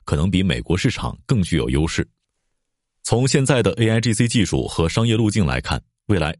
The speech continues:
A I G C赛道的参与者可能会有三种：底层模型研发公司、封装应用的开发者，以及利用应用给用户提供专业化A I G C服务的供应商。目前，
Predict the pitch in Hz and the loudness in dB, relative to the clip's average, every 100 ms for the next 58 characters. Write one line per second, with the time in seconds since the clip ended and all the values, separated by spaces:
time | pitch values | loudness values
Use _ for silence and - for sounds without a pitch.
0 | 110 104 104 110 110 117 113 98 87 76 | -2 0 0 -2 -2 0 0 0 0 -2
1 | 120 131 - 64 62 - 69 - 69 - | 0 0 0 -2 -4 -4 -2 -2 -2 -2
2 | - 143 - - _ _ _ - 101 - | -2 0 -2 -8 _ _ _ -2 0 0
3 | 120 107 107 104 95 98 104 117 117 - | 0 0 0 2 2 0 -2 -2 -2 0
4 | 120 - _ - 156 170 170 175 139 104 | -2 -4 _ -2 0 2 2 2 2 2
5 | 76 - 143 156 - - _ _ _ 92 | 0 -2 0 -2 -2 -6 _ _ _ 0
6 | 85 107 - 113 110 110 104 117 107 - | 2 -2 0 2 4 4 2 0 -2 -4
7 | 69 98 90 95 80 - 85 110 120 160 | 0 2 2 0 0 0 0 0 0 2
8 | 147 98 80 - 104 107 117 107 120 - | 2 0 -2 0 0 0 0 0 0 0
9 | 98 113 71 62 - 107 90 67 82 98 | 0 0 0 -4 -2 0 0 0 -4 -4
10 | - _ _ _ _ _ _ _ _ - | -8 _ _ _ _ _ _ _ _ -2
11 | 95 80 90 | 0 0 -2